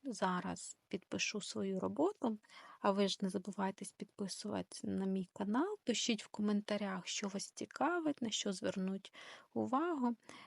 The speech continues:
І он, дивіться, е, сіль зробила свою справу, трошечки там зверху ніби зірочки такі, ем, е, виїла вона. Ну, але вони не,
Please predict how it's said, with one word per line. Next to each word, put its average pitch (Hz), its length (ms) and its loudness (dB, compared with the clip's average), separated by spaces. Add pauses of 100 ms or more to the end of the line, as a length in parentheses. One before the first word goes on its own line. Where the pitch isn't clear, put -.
І 233 120 4
он, 214 120 6
дивіться, 220 480 0
е, 196 460 0
сіль 226 380 0
зробила 190 480 2
свою 196 320 -4
справу, 311 480 2
трошечки 220 680 0
там 185 360 0
зверху 214 480 0
ніби 190 320 2
зірочки 190 680 -2
такі, - 360 -6 (680)
ем, 180 680 0 (1500)
е, 226 120 -2 (120)
виїла 185 640 4
вона. 185 420 -2 (100)
Ну, 330 240 2
але 208 240 0
вони 208 340 4
не, 220 500 2